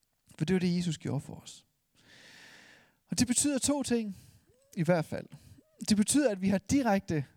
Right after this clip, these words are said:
adgang til Gud. Jesus, han siger det faktisk meget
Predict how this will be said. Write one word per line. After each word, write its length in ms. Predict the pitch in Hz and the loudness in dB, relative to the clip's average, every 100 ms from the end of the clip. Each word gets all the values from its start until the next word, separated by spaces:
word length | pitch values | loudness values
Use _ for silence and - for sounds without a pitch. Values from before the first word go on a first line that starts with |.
| _ _ _ _ _ | _ _ _ _ _
adgang 480 | 151 156 135 120 - _ - | 2 2 -2 -6 -14 _ -4
til 140 | 175 | -2
Gud. 300 | 135 113 139 - _ _ _ _ _ _ _ _ _ _ - - - | 0 -2 -6 -14 _ _ _ _ _ _ _ _ _ _ -20 -8 0
Jesus, 180 | 247 | 2
han 120 | 262 262 | 2 2
siger 180 | 269 | 0
det 120 | 269 254 | 0 0
faktisk 340 | 233 226 - | 0 -2 -2
meget 440 | 208 208 269 262 | -2 0 2 2